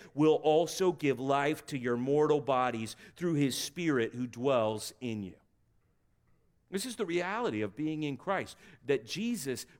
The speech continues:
promised that he would send the Holy Spirit to indwell, to live in all of us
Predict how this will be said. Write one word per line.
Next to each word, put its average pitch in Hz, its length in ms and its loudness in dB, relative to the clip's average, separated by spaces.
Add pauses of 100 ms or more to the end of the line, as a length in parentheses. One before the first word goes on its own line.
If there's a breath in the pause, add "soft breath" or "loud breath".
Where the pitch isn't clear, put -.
promised 196 580 -2
that 135 140 -8
he 196 180 -8
would 156 220 -2
send 160 400 -4
the 135 80 -2
Holy 165 340 0
Spirit - 580 -4 (280 loud breath)
to 185 200 -4
indwell, 151 720 0
to 165 140 -6
live 151 480 4
in 127 240 0 (140)
all 165 400 4
of 107 160 2
us 95 380 -4